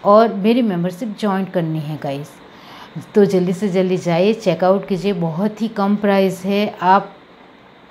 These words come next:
membership ज्वाइन कर सकते हो और मैं आपके लिए individual video बना सकती हूँ।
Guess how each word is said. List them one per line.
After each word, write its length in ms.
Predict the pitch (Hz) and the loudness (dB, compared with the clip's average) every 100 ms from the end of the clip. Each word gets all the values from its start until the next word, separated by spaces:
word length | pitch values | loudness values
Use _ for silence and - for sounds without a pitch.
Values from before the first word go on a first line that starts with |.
| - | -8
membership 460 | 175 175 180 214 170 | -4 -2 -2 -2 -4
ज्वाइन 240 | 175 165 208 - | -4 -2 -4 0
कर 180 | 190 196 | 2 2
सकते 400 | - 170 - 151 | -2 -8 -6 -6
हो 180 | 143 147 - - - | -6 -12 -18 -20 0
और 180 | 214 226 | 4 4
मैं 120 | 226 | 4
आपके 320 | 196 175 190 196 | 0 -4 -4 -2
लिए 160 | 214 | -2
individual 540 | 214 190 190 180 190 170 | -4 -4 -4 -4 -4 -6
video 280 | 160 190 196 | -6 -2 -2
बना 320 | 165 165 170 | 0 0 -2
सकती 360 | 170 139 - 143 | -2 -8 -6 -8
हूँ। 220 | 143 143 | -8 -12